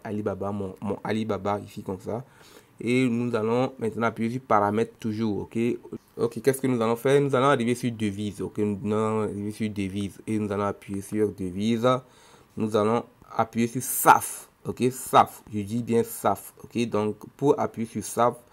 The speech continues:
je vais aller dans l'onglet X ici comme ça, ok ? Il y a Zorf ici, ben, je vous conseille d'appuyer sur saf, ok ?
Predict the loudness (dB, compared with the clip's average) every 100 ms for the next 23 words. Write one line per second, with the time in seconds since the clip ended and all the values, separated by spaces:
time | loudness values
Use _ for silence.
0 | -20 -20 -20 -8 0 4 6 4 2 0
1 | 2 2 2 0 0 -2 -2 -8 -8 -12
2 | -14 -12 -12 -10 -6 -4 -4 2 2 2
3 | -6 0 0 0 -4 4 6 6 4 8
4 | 8 8 0 -2 -2 -4 -2 0 0 2
5 | -2 0 -2 0 0 0 -2 -8 -6 -8
6 | -8 8 8 8 -2 -12 -6